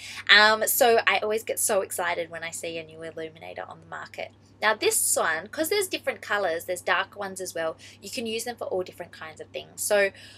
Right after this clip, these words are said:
obviously, as an illuminator, you can use them to highlight the high points of your face. So apply a little bit here,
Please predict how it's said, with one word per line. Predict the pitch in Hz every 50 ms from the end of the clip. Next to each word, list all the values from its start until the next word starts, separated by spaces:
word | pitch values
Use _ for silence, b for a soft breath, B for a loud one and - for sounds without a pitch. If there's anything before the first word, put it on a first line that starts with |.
| B B
obviously, | - 277 277 320 320 311 - 349 330 302
as | - 247 233
an | 226 226
illuminator, | 226 214 196 185 185 185 190 190 185 185 185 214
you | 247 254 220 190 190
can | - - 208 185 185
use | 185 180 180 -
them | - - 180 180
to | 170 - - 185 175 175
highlight | 180 180 165 165 170 156 139 131 - -
the | 175
high | - 151 156
points | 156 - 165 160 160 - -
of | -
your | - 160 - -
face. | - 131 - - - -
So | - - 175 175 170 165 165 - - _ _ _ _ _ _ _ _ _ - -
apply | 220 220 - 254 220 185 185
a | 185
little | 185 180 180 180
bit | - 180 170 -
here, | - - - - 294 277 277 262 254 247 247 254